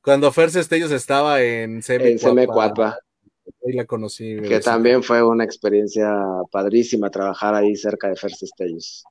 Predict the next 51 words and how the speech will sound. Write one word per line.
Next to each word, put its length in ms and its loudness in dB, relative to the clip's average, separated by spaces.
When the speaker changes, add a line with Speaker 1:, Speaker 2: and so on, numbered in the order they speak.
Speaker 1:
Es 200 -2
un 140 0
ser 180 4
humano 320 4
grandioso, 720 0
Fer 200 -12
Cestellos 440 -12
también. 280 -16
Speaker 2:
Así 300 -6
es. 160 -6
Speaker 1:
Bueno, 420 8
pues, 600 2
hermosos, 800 4
vamos 280 2
a 60 -2
terminar. 420 -2
Oye, 120 -4
nos 100 -6
aventamos 320 -10
una 160 -4
hora, 160 0
cuarenta 360 0
minutos, 420 -4
tú 120 -8
y 180 -8
yo. 220 0
¿Qué 100 -8
te 100 -4
ocurre? 340 2
¿No 180 -2
te 140 0
cansas 540 2
o 80 0
qué? 380 2
¿O 120 2
nos 180 -4
aventamos 460 0
otra 140 6
Speaker 2:
No. 120 6
Speaker 1:
hora? 240 2
Speaker 2:
Pues 340 4
yo 160 6
me 120 6
puedo 160 6
aventar 320 4
Speaker 1:
<laughs> 0 -
Speaker 2:
otra 300 0
hora, 360 2
no 100 2
hay 80 6
problema. 580 2